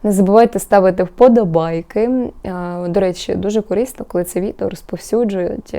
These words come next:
Тому хто, можливо, цікавиться парфумерією, якщо у вас якийсь бренд зацікавив і ви хочете, щоб про нього хтось дізнався, можете надіслати це відео, переслати. От, але вподобайка, вподобайка must have. І якщо вам сподобалося, то обов'язково залиште коментар.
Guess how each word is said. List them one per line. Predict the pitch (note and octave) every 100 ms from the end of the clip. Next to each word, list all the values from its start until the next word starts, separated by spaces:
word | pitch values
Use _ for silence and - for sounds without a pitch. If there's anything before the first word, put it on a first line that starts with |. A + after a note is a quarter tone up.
| F#3
Тому | - F3+ F#3 F3+ F3
хто, | - G3
можливо, | F3+ F3+ F3
цікавиться | F3 - F3 F3 G3+
парфумерією, | F#3+ F#3+ - F3+ F#3+ C4 B3+ A3 G#3 G3+ G#3 - - -
якщо | - F3+ - G3+
у | F#3+
вас | F#3 F#3
якийсь | F3+ F#3 F3
бренд | E3+ F#3 F3
зацікавив | F3 - - F#3+ A3+ G3 -
і |
ви | E3+
хочете, | - F3 - F3
щоб | -
про | E3+ F3+
нього | F3 F3
хтось | D#3+ - F3
дізнався, | E3 E3 F3 A#3 A#3+ -
можете | F3+ F#3 -
надіслати | F3+ F3 F3 F#3 F3+ F3
це | - E3+
відео, | E3+ A3+ A#3+ F#3
переслати. | - F#3+ F3 - F3+ G#3 A#3+ - A#3 - - - - - -
От, | - F3 -
але | - G3+ B3+ -
вподобайка, | - F3+ E3 F#3 G#3+ - - _ - -
вподобайка | - F#3 F3 F3 A#3 A#3
must | F#3 F#3 - -
have. | -
І | -
якщо | F#3 - F#3+
вам | F3+ -
сподобалося, | - - F#3 B3+ B3+ B3 -
то | G#3+ G3 G3+
обов'язково | F3+ F3 E3+ - G#3+
залиште | F3+ F3 - F#3
коментар. | - F#3+ F#3 F3 F3 - -